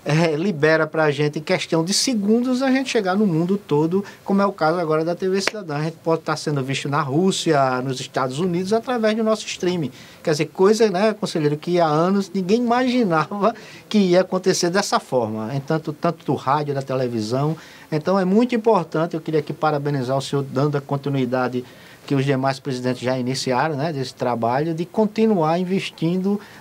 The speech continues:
no papel da comunicação. O jornalismo é importantíssimo para chegar à sociedade. Então, eu gostaria de agradecer a presença do senhor. Se quiser colocar mais alguma coisa do, do trabalho da Tricom, fica à vontade.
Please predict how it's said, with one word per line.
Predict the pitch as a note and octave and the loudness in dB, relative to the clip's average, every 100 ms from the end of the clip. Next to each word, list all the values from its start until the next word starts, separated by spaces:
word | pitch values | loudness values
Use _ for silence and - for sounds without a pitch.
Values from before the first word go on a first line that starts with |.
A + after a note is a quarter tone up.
| - | -6
no | E3 | -2
papel | F3+ D#3+ - E3 F3+ | 0 0 0 0 2
da | F3+ | 0
comunicação. | E3+ F3 E3+ E3 E3 D3 - A#2 | -4 -4 -4 -2 -4 -4 -6 -4
O | A#2 | 0
jornalismo | C#3+ D3 D3 A#2+ C#3+ E3 D#3+ E3 D3 | 0 0 0 0 0 0 0 -2 0
é | C#3+ C#3 | -2 -2
importantíssimo | D3 - D#3 - G3 F3 - D3 E3 E3 F3+ F3 F3+ - - | -4 -4 -4 -2 -4 -4 -4 -2 -2 -2 -4 -4 -6 -12 -6
para | D#3+ D3 | -2 0
chegar | - C#3 C3+ | -2 0 0
à | |
sociedade. | C3+ D3 D#3+ C#3+ G2+ G#2 | -2 -6 -6 -6 -6 -8
Então, | A2+ C#3+ D3 | -6 -2 0
eu | D3 | 0
gostaria | C#3+ C#3 D3+ C#3 | 0 -2 -2 -2
de | C3+ | 0
agradecer | C3+ D#3 D3 - | 0 0 -2 -2
a | D3 | -2
presença | C#3 C#3 C3+ C#3 C#3 | -2 -2 -2 -4 -6
do | C3 | -6
senhor. | - A#2+ C#3 - - - - | -4 0 0 0 -8 -20 -20
Se | - | -8
quiser | D3 C3 C3+ | -4 -2 -2
colocar | C#3+ C3 C3+ C3 | -2 -2 -2 -2
mais | B2+ | -2
alguma | C3 A#2+ A#2+ | -2 -2 -4
coisa | A2 A2+ A#2+ C3+ C3 | -4 -4 -2 -2 -2
do, | B2 | -4
do | A2 A2+ | -6 -6
trabalho | A2+ A2 A#2 A2+ | -4 -2 -2 0
da | A2+ A2+ | 0 -2
Tricom, | A2 G#2 A#2 C3+ | -6 -6 -8 -8
fica | C3 C3+ | -8 -6
à | |
vontade. | C3 D#3 - | -8 -10 -12